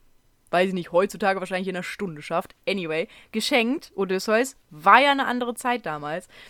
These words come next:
Aber der ist auch irgendwie mit zwölf Schiffen los und hatte auch Mannschaften in dem Größenmaß und ist alleine mit einem Schiff wieder angekommen. Weil irgendwie auf dem Weg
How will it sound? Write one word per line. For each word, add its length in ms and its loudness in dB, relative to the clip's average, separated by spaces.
Aber 120 4
der 100 12
ist 100 -2
auch 160 4
irgendwie 160 2
mit 140 -4
zwölf 360 4
Schiffen 360 -2
los 680 2
und 160 2
hatte 220 2
auch 100 0
Mannschaften 840 -2
in 180 -4
dem 200 -4
Größenmaß 840 -4
und 100 0
ist 220 0
alleine 500 8
mit 200 2
einem 400 12
Schiff 560 2
wieder 240 2
angekommen. 640 0
Weil 200 4
irgendwie 280 4
auf 200 6
dem 220 -2
Weg 260 0